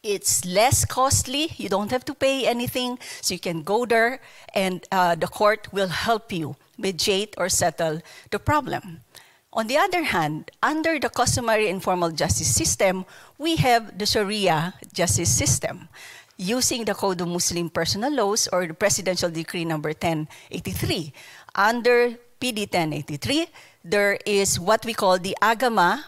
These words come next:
Arbitration Council. Before bringing the case to court, immediately the Sharia court will form the Agama Arbitration Council.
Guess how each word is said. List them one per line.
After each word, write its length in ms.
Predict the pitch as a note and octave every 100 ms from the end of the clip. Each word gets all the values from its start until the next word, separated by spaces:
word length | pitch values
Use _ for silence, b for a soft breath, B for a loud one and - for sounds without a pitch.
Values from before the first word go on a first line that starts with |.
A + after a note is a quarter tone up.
| -
Arbitration 760 | F3+ E3+ - G3 G3 - F#3 F3
Council. 680 | - E3 C#3+ - - C3 - B B B -
Before 680 | F3 G#3 G#3 - A#3 B3+ D#4+
bringing 420 | A3+ A#3+ C4+ D4+
the 100 | A#3+
case 460 | - D4 D4+ - -
to 140 | -
court, 380 | - C#4 A3+ - - - b b b b
immediately 880 | G#3+ A3 C4+ D4 A#3 - F#3+ F3+ F#3
the 100 | F#3+
Sharia 420 | F3 A#3+ B3 B3+
court 440 | A#3+ G#3+ F#3+ F#3 -
will 200 | F#3 G3
form 380 | F#3+ G#3+ G3 F#3+
the 120 | F3+
Agama 680 | E3+ F3+ F#3 F#3+ G3 A#3 C#4+
Arbitration 720 | - F3+ F#3 F#3+ F#3 F#3 E3
Council. 540 | F3 E3 E3+ F3 -